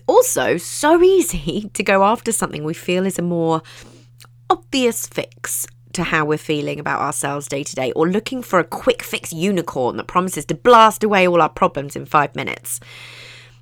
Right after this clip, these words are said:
But if we had more mental capacity in general,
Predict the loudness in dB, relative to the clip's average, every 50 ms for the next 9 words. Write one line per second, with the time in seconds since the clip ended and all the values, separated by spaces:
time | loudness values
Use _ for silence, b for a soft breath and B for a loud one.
0 | -20 -20 -20 -18 -12 -10 -6 0 0 2 2 2 0 0 -2 -2 -2 2 2 2
1 | 2 2 2 0 2 2 2 0 0 0 -2 -4 -6 -4 -4 -4 -6 -4 -2 -2
2 | -2 -2 -4 -8 -6 -4 -2 0 0 0 -2 -4 -8 -16 -20 -20 -20 -20 -20 _
3 | _ _ _ _ _ -4 0 2 2 2 2 -2 -2 -2 -4 -4 -2 -2 0 2
4 | 2 2 0 -2 -6